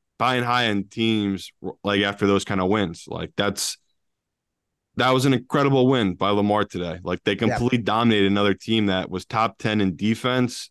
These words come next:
Speaker 1: and offense. Like, the Seattle, yeah, they've had some weak competition, but they're a good team, and they got completely dominated today. And I said, I said a lot. I didn't think Lamar played that great of a game.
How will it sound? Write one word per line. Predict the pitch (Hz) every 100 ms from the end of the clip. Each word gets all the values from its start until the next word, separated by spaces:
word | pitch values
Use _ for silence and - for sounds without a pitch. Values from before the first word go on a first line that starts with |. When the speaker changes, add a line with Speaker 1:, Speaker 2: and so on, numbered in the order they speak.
| _
Speaker 1:
and | 104 104
offense. | 107 98 85 82 - - -
Like, | 90 85 - _ _ -
the | 95
Seattle, | - - 110 131 170 160 139 - -
yeah, | 139
they've | 113 110 123
had | 120
some | 113
weak | 117 120
competition, | 117 98 131 117
but | 95
they're | 120 156
a | 131
good | 135
team, | - 143 110 87 _ _ _ _ -
and | 95 98
they | 101
got | 120 120 _
completely | - 95 135 151 131
dominated | 95 - 117 117 90 85
today. | - 85 85 80 -
And | 95 95 92 90 - _ _ -
I | - 113
said, | - 151
I | 113
said | 117 160
a |
lot. | 110 101
I | 139
didn't | 160
think | 156
Lamar | 135 123 135
played | 135 123
that | 110
great | 117
of | 113
a | 95
game. | 117 113